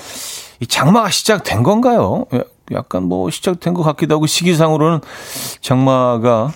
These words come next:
음, 올 시기이긴 한데 어쨌든 이 아침 잘 맞고 계십니까? 요즘 무엇에 빠져 계십니까? 뭐 그런, 어, 질문으로 시작을 했는데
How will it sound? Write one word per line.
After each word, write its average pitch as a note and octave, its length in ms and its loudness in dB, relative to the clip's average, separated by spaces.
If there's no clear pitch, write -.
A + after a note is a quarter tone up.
음, G#2 680 -2
올 G2+ 140 0
시기이긴 G2 420 -2
한데 G2+ 380 0
어쨌든 F#2 560 -2
이 G2+ 120 0
아침 G2 400 0
잘 G2 280 0
맞고 E2+ 300 -2
계십니까? F#2+ 520 -4
요즘 B2 280 -4
무엇에 A#2 360 2
빠져 A#2+ 280 -2
계십니까? G2 520 -2
뭐 A2 200 -4
그런, G#2+ 280 -2
어, F2+ 540 -8
질문으로 A#2 520 2
시작을 G#2 360 0
했는데 G#2+ 440 2